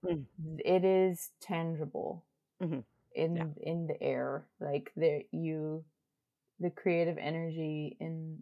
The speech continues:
Speaker 2: this city, uh, was really inspiring, and I just was like, "I, I think I'll be okay here.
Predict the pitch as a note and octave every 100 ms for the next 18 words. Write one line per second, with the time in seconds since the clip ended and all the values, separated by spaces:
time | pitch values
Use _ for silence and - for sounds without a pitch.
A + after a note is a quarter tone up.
0 | - D#3 D3+ D3 - - - D3+ D3 C#3+
1 | E3 - _ - - - - - _ _
2 | _ _ _ - E3+ E3 D#3+ E3+ D#3+ D#3
3 | D#3 - D3 D3 D3+ D#3+ D#3 D3+ D3+ D3+
4 | D3+ - - _ _ _ _ E3 E3 E3
5 | D3+ - - F#3+ A#3+ - _ - F#3+ -
6 | D#4 F#4 G#4+ A4 G4 D#4+ F#4 F#4 - C4+
7 | C#4+ B3+ E3 E3+ - E2